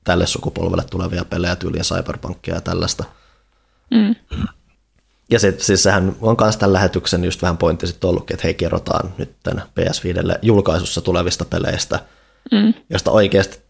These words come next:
Speaker 1: konkreettisesti ei suoranaisesti edes tiedetä vielä mitään. Et kaikki mitä on sanottu, että esimerkiksi Spider-Man, jonka on oletettu olevan julkaisupeli, on vaan sanottu tulevan loppuvuodesta. Ja se nyt todot-, niin, et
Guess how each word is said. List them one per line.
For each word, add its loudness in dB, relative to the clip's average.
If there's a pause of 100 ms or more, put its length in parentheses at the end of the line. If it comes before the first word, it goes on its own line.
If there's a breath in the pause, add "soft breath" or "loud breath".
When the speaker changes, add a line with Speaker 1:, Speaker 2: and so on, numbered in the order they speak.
(120)
Speaker 1:
konkreettisesti 0
ei 6
suoranaisesti 4
edes 4
tiedetä 4
vielä 6
mitään. 2
Et -12
kaikki 2
mitä 2
on 4
sanottu, 0
että -2
esimerkiksi -2
Spider-Man, 2
jonka -2
on -2
oletettu 2
olevan 0
julkaisupeli, -4
on -4
vaan -2
sanottu -8
tulevan 0
loppuvuodesta. 0 (920 soft breath)
Ja 2
se 0
nyt -10
todot-, 2
niin, 4 (160)
et -2